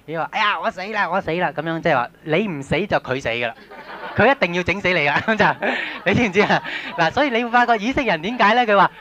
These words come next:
「哎呀，我哋死喺曠野啊！」啊，慘啦！神，冇辦法啦，神，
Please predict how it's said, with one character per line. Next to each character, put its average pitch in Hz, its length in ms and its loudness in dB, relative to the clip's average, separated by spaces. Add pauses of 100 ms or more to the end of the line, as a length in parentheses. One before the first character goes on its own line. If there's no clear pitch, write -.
(140)
「哎 285 160 4
呀， 285 180 6
我 269 80 8
哋 277 140 4
死 214 100 -2
喺 285 220 4
曠 254 200 4
野 220 120 2
啊！」 226 200 6
啊， 180 320 4
慘 151 180 2
啦！ 160 120 -4 (320)
神， 190 200 -6
冇 185 140 4
辦 240 160 4
法 240 140 4
啦， 240 80 4
神， 156 240 -2